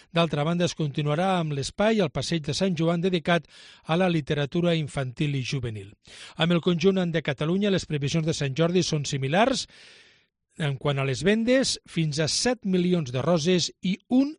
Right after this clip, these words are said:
milió i mig de llibres. I mentrestant, a Barcelona, però anem al carrer Pelai, també dins del centre neuràlgic de la capital catalana,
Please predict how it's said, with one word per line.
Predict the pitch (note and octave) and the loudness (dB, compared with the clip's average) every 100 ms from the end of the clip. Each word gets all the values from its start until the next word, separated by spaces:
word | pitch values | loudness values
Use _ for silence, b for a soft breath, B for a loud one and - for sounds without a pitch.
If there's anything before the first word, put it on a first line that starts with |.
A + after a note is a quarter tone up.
| - | -8
milió | D#3+ D#3+ D#3 F#3 A3 - | -2 0 2 4 2 0
i | D3+ | -4
mig | D3 D#3 - - - | 0 -2 -2 -8 -6
de | D#3 C#3+ | -2 -2
llibres. | G#2 - - - - _ B B B B B | -4 -12 -12 -12 -14 _ B B B B B
I | G#3+ | 2
mentrestant, | C4 B3+ A#3+ - D4+ C#4+ - | 2 2 0 4 4 2 -2
a | E3+ D#3+ C#3 | -2 -2 0
Barcelona, | D3+ D3+ F3+ A3 B3+ G3 | -2 -2 0 2 2 2
però | F3 | 2
anem | F#3+ | 2
al | F3+ - | 0 0
carrer | D3+ D#3+ D3 | -2 0 0
Pelai, | F3+ B3+ C#4 C#4+ | 2 4 4 2
també | D3 A#2 C#3+ D3 - | -4 -2 0 0 -2
dins | D3 G3 E3 | 2 2 4
del | C#3 | -2
centre | B2 E3 D#3+ D3+ | -2 -2 -2 -2
neuràlgic | C#3+ C3+ F3+ D#3 C#3 | -2 0 0 -2 -4
de | C3+ | -4
la | |
capital | B2+ B2 D3 C#3+ | -4 -6 -4 -2
catalana, | F3 G3+ G3+ F3+ | 0 2 2 4